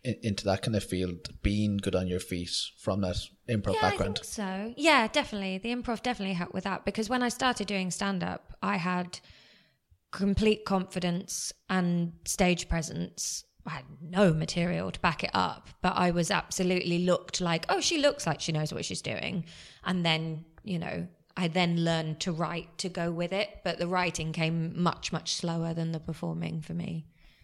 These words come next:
Speaker 1: Do you remember what you did after the show? Or a-, even after you came off stage?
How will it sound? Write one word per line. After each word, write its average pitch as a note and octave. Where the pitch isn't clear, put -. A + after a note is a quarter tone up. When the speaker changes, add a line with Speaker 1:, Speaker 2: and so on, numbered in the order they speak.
Speaker 1:
Do D3
you C#3+
remember D3+
what C#3+
you C#3
did B2
after B2
the D3+
show? D#3+
Or F#2+
a-, G#2+
even A#2
after G#2+
you G2+
came A2+
off G#2
stage? A#2